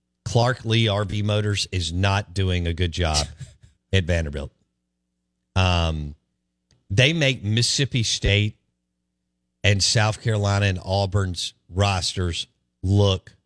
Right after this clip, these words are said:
like they have teeth, which is incredible. All right, your S E C Insider Hit this morning brought to you by Farm Bureau Insurance. Bundle your car and home and save with your local Farm Bureau Insurance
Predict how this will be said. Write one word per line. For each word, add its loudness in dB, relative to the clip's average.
like 2
they 0
have -4
teeth, -12
which 2
is 2
incredible. -2
All 6
right, 2
your 0
S 2
E -8
C -2
Insider -2
Hit -2
this -2
morning 0
brought -4
to -8
you -6
by -6
Farm 2
Bureau 2
Insurance. 0
Bundle 0
your 0
car 0
and -2
home -2
and -2
save 0
with -4
your -4
local -2
Farm 0
Bureau 0
Insurance -4